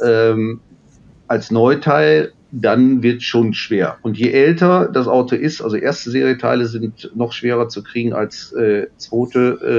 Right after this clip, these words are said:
äh, oder spätere Serien. Äh, Hauben und Türen gibt es,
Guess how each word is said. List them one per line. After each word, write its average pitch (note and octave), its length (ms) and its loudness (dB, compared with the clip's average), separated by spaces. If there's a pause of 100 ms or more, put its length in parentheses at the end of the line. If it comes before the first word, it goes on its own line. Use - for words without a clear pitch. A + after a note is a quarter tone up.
äh, - 60 -
oder G#2 160 -2
spätere B2+ 420 -4
Serien. C3+ 360 0 (1080)
Äh, A#2 360 2
Hauben C#3+ 260 2
und B2+ 160 2
Türen F3 540 4
gibt D3+ 220 0
es, - 460 -6